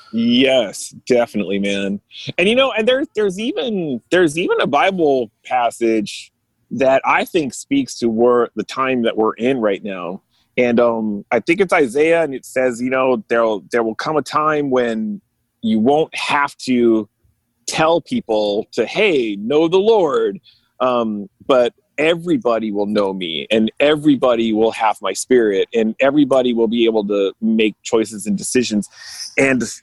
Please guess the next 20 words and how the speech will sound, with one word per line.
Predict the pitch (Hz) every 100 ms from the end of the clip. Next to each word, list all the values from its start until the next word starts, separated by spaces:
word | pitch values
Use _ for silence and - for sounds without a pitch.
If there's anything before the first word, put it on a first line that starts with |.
| _ -
since | - - 175 196 -
we're | 160 139
in, | 151 185 175 147 139 123 _ _ -
you | 143
know, | 156 147
the | 147
beginnings | 123 104 151 151 123
of | 127
a | 123
new | 123 139 131
age | 131 185 117
right | 120 104
now, | 107 110
the | 123 117
age | 120 113
of | 123
Aquarius, | 135 113 110 127 143 -
I |
know | 127 131
it's | 113 -